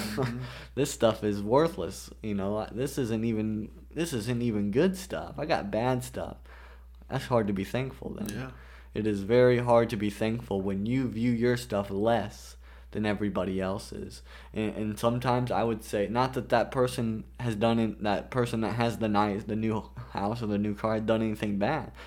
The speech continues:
Speaker 2: They could still be giving thanks in all circumstances
Speaker 1: Mm-hmm.
Speaker 2: and not be proud and be good, good believers and do what they're called to do. But yet, there's jealousy.
Speaker 1: Yeah.
Speaker 2: And that jealousy, you know, will creep itself in and,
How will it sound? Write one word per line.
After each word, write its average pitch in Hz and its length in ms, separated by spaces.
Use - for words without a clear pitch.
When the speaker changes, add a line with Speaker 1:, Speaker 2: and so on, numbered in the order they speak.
Speaker 2:
They 135 120
could 120 180
still 180 280
be 123 180
giving 98 320
thanks 95 320
in 98 80
all 98 140
circumstances 101 800
Speaker 1:
Mm-hmm. 104 60
Speaker 2:
and 113 80
not 110 180
be 123 100
proud 120 340
and 113 140
be 127 120
good, 127 360
good 127 200
believers 120 600
and 110 140
do 117 120
what 113 180
they're 135 140
called 113 260
to 107 60
do. 131 500
But 117 180
yet, 113 320
there's 107 240
jealousy. 117 760
Speaker 1:
Yeah. 113 220
Speaker 2:
And 110 180
that 117 160
jealousy, 120 540
you 104 420
know, 95 160
will 92 140
creep 123 340
itself 113 440
in 110 280
and, 92 240